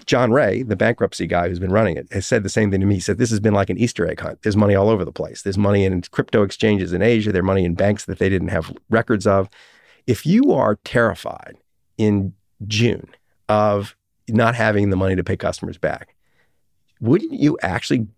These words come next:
gather up all this money or at least have a list of where it was? It's hard to explain why they made no effort until it all blows up, to sort of account for what they had and what they didn't have.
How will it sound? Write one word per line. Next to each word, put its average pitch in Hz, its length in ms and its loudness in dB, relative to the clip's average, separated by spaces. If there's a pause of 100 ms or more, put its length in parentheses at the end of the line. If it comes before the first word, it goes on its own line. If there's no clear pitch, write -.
gather 110 420 0
up 117 160 -2
all 104 180 2
this 104 220 -2
money 107 380 0
or 104 80 2
at 95 40 -2
least 113 200 -2
have 110 160 -2
a 90 80 -2
list 87 400 -4
of 95 100 -2
where 104 160 2
it 85 140 -4
was? 110 420 -4 (580)
It's 123 140 -2
hard 185 340 0
to 175 80 2
explain 113 580 2 (100)
why 101 720 0 (300)
they 107 140 0
made 95 340 2
no 98 460 2
effort - 460 -8 (120)
until 98 560 0 (600)
it 101 100 2
all 98 160 4
blows 98 300 0
up, 98 240 0 (400)
to 101 280 2
sort 110 200 0
of 101 60 0
account - 460 -2
for - 140 -6
what 101 180 0
they 98 140 0
had 101 200 2
and 95 80 -2
what 98 120 0
they 98 120 0
didn't 156 240 -2
have. - 320 -12